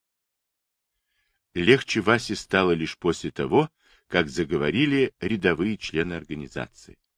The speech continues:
Иные из выступавших пытались доказать, что свержение царя не шутка, что рабочих в России мало,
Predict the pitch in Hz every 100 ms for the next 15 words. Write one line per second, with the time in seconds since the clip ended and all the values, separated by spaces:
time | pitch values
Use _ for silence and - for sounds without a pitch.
0 | _ _ _ _ _ - 104 127 151 127
1 | - 101 85 90 - - 78 165 170 -
2 | 73 - 85 131 147 135 117 120 135 110
3 | 95 - _ _ _ - - 90 - 90
4 | 76 98 135 117 107 - 82 104 123 107
5 | 87 156 170 - - 58 _ _ _ -
6 | - 82 85 98 147 - 120 87 85 -
7 | 131 127 98 127 135 76